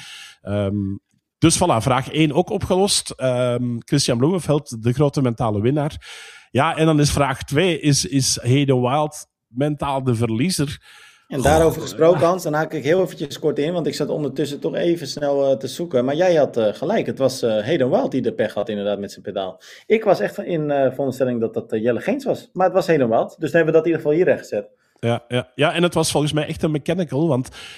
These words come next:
Speaker 1: eh, eerst dacht ik van: "Hij is gewoon uit zijn, zijn pedaal geklikt", maar dat gebeurde hem nog een keer, ehm, vlak nadien. Dus ik denk dat er eff-, effectief iets mis was met die pedaal, maar ja, goed, hij is toch nog weggereden van de rest, dus, eh,
Speaker 2: Ja.
Speaker 1: dat is, dat is redelijk krankzinnig. Ehm,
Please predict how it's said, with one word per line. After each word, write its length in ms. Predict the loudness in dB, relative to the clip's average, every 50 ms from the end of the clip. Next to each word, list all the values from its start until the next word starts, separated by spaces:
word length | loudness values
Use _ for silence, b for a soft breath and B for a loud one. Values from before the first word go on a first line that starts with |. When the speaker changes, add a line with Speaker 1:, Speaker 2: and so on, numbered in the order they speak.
| B B B
Speaker 1:
eh, 300 | -4 -2 -2 -2 -2 -4 -4 -2
eerst 240 | 0 2 2 2
dacht 180 | 2 0 0 0
ik 100 | -2 0
van: 200 | 2 0 0 0
"Hij 100 | 0 0
is 140 | 0 0 2
gewoon 300 | 2 2 2 2 2 0
uit 200 | 0 0 2 2
zijn, 340 | 2 2 2 0 0 0 -2
zijn 180 | -2 -2 -2
pedaal 300 | -2 -2 -2 0 0 -2
geklikt", 640 | -2 -2 -4 -4 -4 -6 -6 -6 -12 -16 -14 -14 -8 -4
maar 140 | -2 0 0
dat 100 | 0 -2
gebeurde 360 | 0 2 2 2 2 2 0
hem 100 | 0 2
nog 200 | 0 -2 -2 -4
een 80 | -8
keer, 280 | -4 -2 -2 -2 -2 -4 -8 B B B B B B B B
ehm, 640 | -6 -2 -2 0 0 0 0 0 -2 -2 -4 -4 -6 -8
vlak 280 | -8 -4 -4 -4 -2 0
nadien. 340 | -2 0 0 0 0 0 0
Dus 140 | 2 0
ik 120 | 0 0 0
denk 160 | 0 0 0
dat 120 | 0 0 -2
er 100 | -4 -6
eff-, 180 | -4 -4 -4 -4
effectief 400 | -6 -8 -8 -8 -6 -4 -4 -4
iets 160 | -4 -4 -2
mis 160 | -2 -2 -2
was 160 | -2 -4 -4
met 120 | -4 -6 -6
die 80 | -6
pedaal, 380 | -10 -10 -8 -6 -4 -4 -6 -6 -8
maar 100 | -8 -6
ja, 80 | -4
goed, 280 | -2 -2 -2 -4 -6 -12
hij 100 | -6 -4
is 100 | -4 -2
toch 160 | -2 -2 -2 0
nog 160 | -2 -2 0
weggereden 440 | -2 -2 -2 -2 -2 -2 -2 -2 -4
van 140 | -4 -4
de 60 | -4 -4
rest, 240 | -4 -4 -4 -4
dus, 160 | -4 -4 -4 -2
eh, 80 | -2 -2 -2 -2 -2 -2 -2 -2
Speaker 2:
Ja. 120 | -4 -4 B B B B B B B B
Speaker 1:
dat 120 | -4 -4
is, 100 | -4 -2
dat 120 | 0 0 0
is 80 | 2
redelijk 260 | 2 2 2 2 0 0
krankzinnig. 680 | 0 0 0 2 2 4 4 4 4 2 0 -2 -6 -12 B B B B B B
Ehm, 500 | 0 2 4 4 4 4 4 4 4